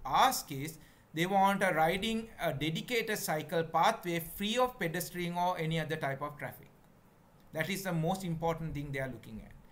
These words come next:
Having lighting, uh, uh, having, uh, c-, having overpasses to o-, avoid complex intersections,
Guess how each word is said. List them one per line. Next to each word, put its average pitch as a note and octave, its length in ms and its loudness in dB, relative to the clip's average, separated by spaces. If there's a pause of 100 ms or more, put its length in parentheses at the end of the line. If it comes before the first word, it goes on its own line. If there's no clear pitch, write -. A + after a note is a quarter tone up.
(280)
Having D#3+ 420 0 (120)
lighting, E3 640 -2 (600)
uh, C3 260 -4 (560)
uh, C3 680 -6
having, D#3+ 500 0
uh, C#3+ 380 -2 (200)
c-, F#3 80 -6 (340)
having D#3 400 -4
overpasses G3+ 840 4
to F#3 100 -6
o-, F#3 500 -2
avoid E3+ 400 2
complex F3 460 -4
intersections, G#3+ 800 -4